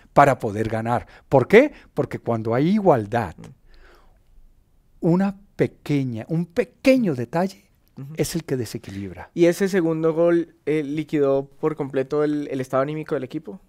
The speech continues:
Speaker 1: No. No les fuimos encima, los teníamos,
Speaker 2: Ujú.
Speaker 1: estaban pidiendo tiempo, tiraban los balones, todo, se desaparecieron los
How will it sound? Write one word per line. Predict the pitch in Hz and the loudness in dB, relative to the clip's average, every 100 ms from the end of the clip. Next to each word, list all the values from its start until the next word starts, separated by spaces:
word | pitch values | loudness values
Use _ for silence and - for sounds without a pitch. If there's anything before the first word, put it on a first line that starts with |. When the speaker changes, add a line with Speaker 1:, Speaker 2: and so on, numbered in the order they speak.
| _ _ | _ _
Speaker 1:
No. | 139 123 110 85 - _ _ _ _ _ _ - _ | -2 0 0 -2 -8 _ _ _ _ _ _ -20 _
No | - 107 | -6 -4
les | 87 80 | -4 -8
fuimos | 98 95 139 | -10 -8 -6
encima, | 170 - 117 127 170 | -6 -4 -4 -2 -2
los | 139 - | -4 -6
teníamos, | 95 101 120 202 233 - - - - - | -8 -6 -4 -4 -6 -14 -20 -20 -20 -16
Speaker 2:
Ujú. | |
Speaker 1:
estaban | - - 87 | -14 -10 -8
pidiendo | 120 110 101 104 | -2 0 0 -4
tiempo, | - 95 165 185 208 131 - _ | -6 -4 -2 -2 -4 -6 -10 _
tiraban | 104 101 107 131 | -2 2 2 4
los | 147 | 2
balones, | 117 104 110 156 147 - | 2 2 4 4 0 0
todo, | 123 175 185 - - - | 4 6 6 2 -8 -12
se | - 127 | 2 4
desaparecieron | 117 117 113 110 131 139 175 | 4 2 4 4 4 4 6
los | 175 151 - | 6 4 -2